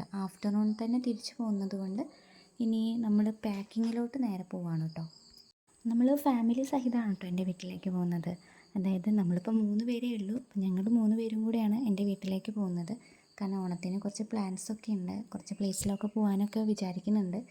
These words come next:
അതൊക്കെ അതിൻ്റെയൊക്കെ വിശേഷങ്ങൾ വഴിയെ വഴിയെ വഴിയെ വീഡിയോസിൽ വരുന്നതായിരിക്കും ട്ടോ. അപ്പോൾ ഒരുവിധം ഇവിടെ പാക്കിംഗ് ഒക്കെ കഴിഞ്ഞിട്ടുണ്ട്. ഞാനെല്ലാം കവറിലാക്കിയിട്ടാണ് ബാഗിനകത്ത്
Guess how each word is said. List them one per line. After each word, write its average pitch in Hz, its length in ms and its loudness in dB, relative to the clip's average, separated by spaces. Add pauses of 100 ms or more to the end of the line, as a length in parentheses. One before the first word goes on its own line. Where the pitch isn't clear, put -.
(480)
അതൊക്കെ 196 360 -6 (100)
അതിൻ്റെയൊക്കെ 202 400 -2
വിശേഷങ്ങൾ 226 520 -2 (240)
വഴിയെ 196 380 0
വഴിയെ 202 280 0
വഴിയെ 185 300 -2 (160)
വീഡിയോസിൽ 180 440 -4 (100)
വരുന്നതായിരിക്കും 175 600 -4
ട്ടോ. 180 80 -8 (440)
അപ്പോൾ - 240 -8
ഒരുവിധം 247 460 2
ഇവിടെ 214 280 -2
പാക്കിംഗ് 196 340 -2
ഒക്കെ 202 180 -4
കഴിഞ്ഞിട്ടുണ്ട്. 175 540 -4
ഞാനെല്ലാം 226 380 0 (100)
കവറിലാക്കിയിട്ടാണ് 208 1040 -2 (120)
ബാഗിനകത്ത് 185 480 -6